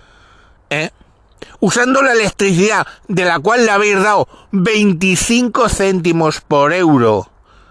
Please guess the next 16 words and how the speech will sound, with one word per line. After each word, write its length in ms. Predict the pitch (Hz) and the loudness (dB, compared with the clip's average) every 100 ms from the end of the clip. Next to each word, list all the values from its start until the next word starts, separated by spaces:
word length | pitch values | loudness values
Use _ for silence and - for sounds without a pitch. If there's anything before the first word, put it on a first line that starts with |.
| _ _ _ _ _ _ - | _ _ _ _ _ _ -6
a, 880 | 143 135 123 117 107 98 92 82 85 _ | -4 -2 -2 -2 -2 -2 -2 -4 -8 _
a 160 | - 165 | -6 -2
Iberdrola, 800 | 226 208 170 175 196 156 135 165 - _ _ _ _ _ _ - - - - _ - | 0 0 0 0 0 0 0 -4 -10 _ _ _ _ _ _ -20 -20 -20 -20 _ -4
para 240 | 262 262 | 0 0
quejaros 960 | 190 220 277 226 240 196 190 185 - - _ _ _ - | -2 -2 -2 0 0 2 0 -2 -10 -18 _ _ _ -6
de 180 | 190 | -6
que 160 | - 233 | -2 -2
Roig 340 | 220 226 202 - - | 0 0 0 -4 -10
gana 440 | 180 180 208 202 170 - - | -6 -2 0 -2 -2 -8 -6
dos 680 | 190 185 214 302 202 - - - | -2 0 2 2 0 -6 -10 -18
céntimos 840 | - 202 202 165 147 139 139 - - | -10 -4 0 0 0 -2 -2 -6 -6
y 140 | 269 | -4
medio 480 | 240 208 175 170 170 - - - | -2 0 0 0 -2 -10 -16 -6
de 220 | 170 160 | -6 -4
cada 400 | 226 214 196 196 | -2 0 0 0
euro 480 | 190 147 113 87 | 0 2 0 -2